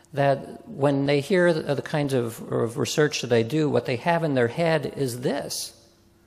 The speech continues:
They have s-, these kinds of stories, which of course are major embellishments beyond what, what is reasonable. So I have to pull back from this and say, "No, I'm not doing that."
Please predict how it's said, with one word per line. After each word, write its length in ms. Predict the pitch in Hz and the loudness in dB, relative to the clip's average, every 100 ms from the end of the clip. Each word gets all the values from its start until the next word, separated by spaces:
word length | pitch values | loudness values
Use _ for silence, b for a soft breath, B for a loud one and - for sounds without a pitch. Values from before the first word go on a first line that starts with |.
| - | -12
They 100 | 139 | -6
have 140 | 156 | -4
s-, 100 | - | -4
these 440 | 147 139 175 214 - | -6 -2 0 0 -2
kinds 300 | 165 156 139 | -4 -2 -4
of 60 | |
stories, 420 | - 170 165 117 | -2 2 2 0
which 160 | 139 - | -4 -6
of 120 | 123 | -6
course 320 | - 127 123 | 0 0 0
are 100 | 123 | -2
major 480 | 120 127 139 131 135 | 0 2 0 0 -2
embellishments 640 | 117 117 113 113 - 107 | 0 2 2 0 -4 -8
beyond 480 | - 110 104 104 104 | -8 -6 -4 -4 -4
what, 200 | 104 104 | -4 -6
what 280 | 110 110 104 | -10 -8 -8
is 260 | 104 101 151 | -8 -10 -6
reasonable. 640 | 208 170 117 107 - - _ b b b b b b | -4 -4 -4 -8 -10 -16 _ b b b b b b
So 240 | - 127 120 | 0 2 2
I 140 | 123 | 0
have 260 | 131 139 - | -2 -4 -4
to 80 | |
pull 320 | 131 - 135 117 | -4 2 2 2
back 460 | 127 131 135 - - B B _ | 0 0 0 -4 -16 B B _
from 720 | 123 110 104 104 104 113 - | -2 0 0 -2 -6 -8 -6
this 320 | 107 107 - | -4 -4 -8
and 80 | 113 | -6
say, 180 | 113 | -6
"No, 380 | 107 113 123 123 | -2 -2 0 0
I'm 240 | 120 117 113 | 0 -2 -4
not 320 | 120 117 - | -4 -6 -6
doing 300 | 117 110 107 | -4 -2 -4
that." 420 | 107 104 - | -4 -6 -8